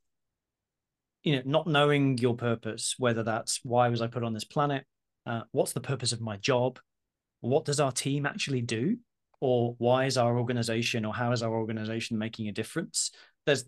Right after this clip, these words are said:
th-, we have a, a, a model called the purpose pyramid, but essentially it's like, you need to understand why you're on the planet before you work out which organization you're gonna work for, because otherwise, again, you go into dissonance.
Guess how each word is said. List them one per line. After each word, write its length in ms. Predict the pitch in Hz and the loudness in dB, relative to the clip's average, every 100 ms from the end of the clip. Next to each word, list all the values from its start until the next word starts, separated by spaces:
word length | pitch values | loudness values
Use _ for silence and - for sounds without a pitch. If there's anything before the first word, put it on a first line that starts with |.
| - | -4
th-, 120 | 147 | -2
we 100 | 139 | 0
have 140 | 127 | 0
a, 360 | 120 117 139 123 | 0 -2 -2 -6
a, 40 | 120 | -2
a 20 | |
model 260 | 117 117 117 | 0 0 -2
called 160 | 117 | -6
the 60 | 107 | -6
purpose 320 | 117 120 - | -4 -4 -4
pyramid, 480 | - 143 127 107 107 | 0 2 2 0 -6
but 140 | 127 110 | -6 -4
essentially 400 | - 123 117 110 | -6 -6 -6 -6
it's 160 | 123 | -6
like, 180 | 113 113 | -8 -6
you 80 | 127 | -2
need 160 | 135 | -2
to 100 | 127 | -2
understand 400 | 113 117 - 113 | -4 -4 -4 -4
why 200 | 117 113 | -2 -2
you're 160 | 113 110 | -2 -2
on 80 | 107 | -4
the 60 | |
planet 380 | 107 120 107 - - | -2 -2 -2 -6 -10
before 240 | - 113 | -8 -4
you 120 | 113 | -2
work 240 | 110 110 117 | -2 -2 -2
out 300 | 107 107 - | 0 0 -4
which 160 | 147 | -6
organization 540 | 120 107 110 110 113 110 | -4 -4 -4 -4 -2 -4
you're 80 | |
gonna 120 | 107 104 | -4 -4
work 280 | 104 110 | -6 -8
for, 280 | - 107 117 - | -8 -8 -8 -10
because 220 | 117 110 | -6 -6
otherwise, 300 | 110 107 107 | -4 -4 -4
again, 220 | 120 113 | -4 -4
you 80 | 101 | -4
go 80 | 113 | -8
into 160 | 107 | -8
dissonance. 560 | 104 110 110 120 - | -2 0 0 -4 -8